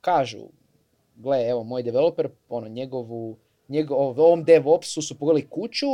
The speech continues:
e, a lik, e, nije, nažalost, stigao uploadati to i to, bude iz druge kuće.” Ona kao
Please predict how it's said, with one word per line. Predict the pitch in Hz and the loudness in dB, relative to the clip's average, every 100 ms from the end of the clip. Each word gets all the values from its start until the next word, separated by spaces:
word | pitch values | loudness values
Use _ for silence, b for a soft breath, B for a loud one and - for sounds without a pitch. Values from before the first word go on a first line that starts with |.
| 240 b b - | -2 b b 4
e, | 254 | 8
a | 220 | 8
lik, | 226 240 - 208 | 6 0 -4 0
e, | 202 185 | 2 2
nije, | 208 214 | 2 0
nažalost, | 185 185 170 | 4 2 2
stigao | 190 160 147 135 135 151 | 0 4 6 6 4 0
uploadati | 156 165 147 | 2 0 0
to | - 175 | 0 0
i | 151 | 2
to, | 196 | 0
bude | 165 170 151 | 0 0 -2
iz | 143 | -2
druge | 139 | -6
kuće.” | 131 113 127 | -6 -10 -10
Ona | 120 127 | -12 -10
kao | 135 127 113 | -8 -8 -8